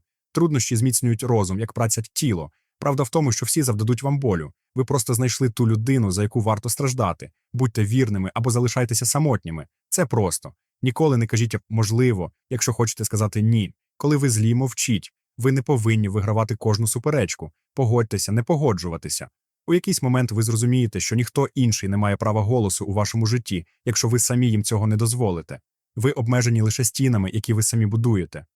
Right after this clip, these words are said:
Коли ви працюєте на когось іншого, ви маєте право лише на працю, а не на плоди своєї праці. Діти так шумлять, що неможливо подумати, але коли вони назавжди залишають дім, тиша зводить з розуму. Ненасильство — зброя сильних.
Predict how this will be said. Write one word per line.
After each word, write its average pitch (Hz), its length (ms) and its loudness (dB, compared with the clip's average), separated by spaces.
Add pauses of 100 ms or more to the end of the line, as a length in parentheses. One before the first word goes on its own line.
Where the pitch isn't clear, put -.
(260)
Коли 139 160 2
ви 139 100 2
працюєте 135 420 0
на 127 100 2
когось 131 320 2
іншого, 127 420 0
ви 113 120 0
маєте 120 280 2
право 110 260 0
лише 110 220 0
на 131 100 0
працю, 117 500 -2 (220)
а 123 100 0
не 123 80 4
на 123 120 2
плоди 127 260 2
своєї 104 280 0
праці. 92 480 -2 (460)
Діти 127 280 0
так 113 160 -4
шумлять, 131 360 0
що - 160 -2
неможливо 135 360 2
подумати, 104 580 0 (200)
але 127 160 0
коли 151 200 2
вони 135 180 2
назавжди 117 480 2
залишають 110 520 0
дім, 139 320 0 (280)
тиша 131 260 0
зводить 107 300 0
з 113 80 -2
розуму. 92 460 0 (340)
Ненасильство — 127 760 0
зброя 113 360 4
сильних. 98 500 -2